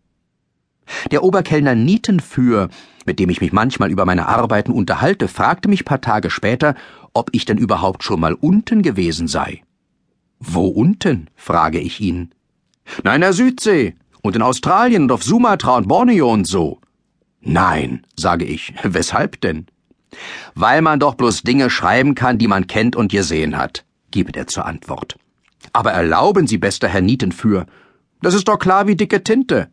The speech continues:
sagt er. Neugebauers, sie verkehren hier bei uns im Lokal, haben mal ein Dienstmädchen gehabt, die hatte noch nie gesehen, wie man Geflügel brät.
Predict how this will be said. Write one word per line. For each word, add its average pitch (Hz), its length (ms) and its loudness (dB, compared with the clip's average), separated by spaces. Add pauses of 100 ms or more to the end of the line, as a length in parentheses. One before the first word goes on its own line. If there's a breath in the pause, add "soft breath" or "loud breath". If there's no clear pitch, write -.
(160)
sagt - 420 -6
er. 76 220 -6 (800 loud breath)
Neugebauers, 101 800 0 (260 loud breath)
sie 95 100 -2
verkehren 131 380 0
hier 104 100 0
bei 87 100 0
uns 98 200 0
im 95 80 0
Lokal, 98 480 0 (260 loud breath)
haben 160 300 2
mal 160 180 2
ein 101 260 0
Dienstmädchen 156 680 0
gehabt, 123 340 0
die 107 100 0
hatte 139 220 0
noch 98 180 2
nie 139 200 2
gesehen, 120 400 2
wie 117 100 2
man 117 160 2
Geflügel 82 460 -2
brät. - 300 -14